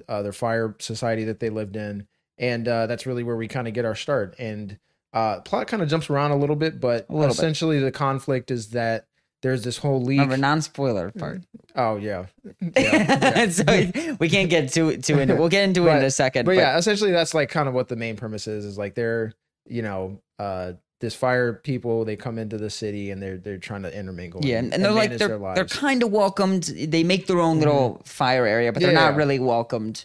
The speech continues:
Speaker 1: Yeah.
Speaker 2: into the main city.
Speaker 1: Mm-hmm.
Speaker 2: Um, and they're definitely looked down upon. And, uh, you know, the Ember's father owns this shop where they sell food and various little things that are really for
Speaker 1: Mm-hmm.
Speaker 2: fire, you know, the, the fire people.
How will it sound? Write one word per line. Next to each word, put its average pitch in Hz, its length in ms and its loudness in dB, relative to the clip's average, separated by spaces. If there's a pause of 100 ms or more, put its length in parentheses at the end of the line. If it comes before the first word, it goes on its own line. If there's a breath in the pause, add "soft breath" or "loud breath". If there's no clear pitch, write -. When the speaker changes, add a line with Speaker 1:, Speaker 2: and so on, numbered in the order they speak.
Speaker 1:
Yeah. 131 300 0
Speaker 2:
into 151 220 0
the 131 80 0
main 123 320 0
city. 117 440 0
Speaker 1:
Mm-hmm. 135 360 -6
Speaker 2:
Um, 113 200 -2
and 113 60 -2
they're 113 120 -2
definitely 139 420 0
looked 117 140 -4
down 113 240 -2
upon. 107 360 -6
And, 104 300 -6 (260 soft breath)
uh, - 100 0
you 107 100 -4
know, 123 120 0
the 113 540 -2 (380)
Ember's 156 320 2
father 123 460 2
owns 127 300 -2
this 117 240 -2
shop 110 440 -2
where 120 80 -2
they 110 120 -2
sell 107 540 0 (260 soft breath)
food 147 460 0
and 123 180 -2
various 139 540 0 (140)
little 123 240 0
things 120 320 -4
that 117 100 -2
are 110 80 -4
really 117 260 -4
for 107 520 -6
Speaker 1:
Mm-hmm. 151 220 -2
Speaker 2:
fire, 131 300 0 (220)
you 123 140 -6
know, 110 100 -4
the, 110 140 -2
the 123 160 -8
fire 113 260 -2
people. 104 460 -10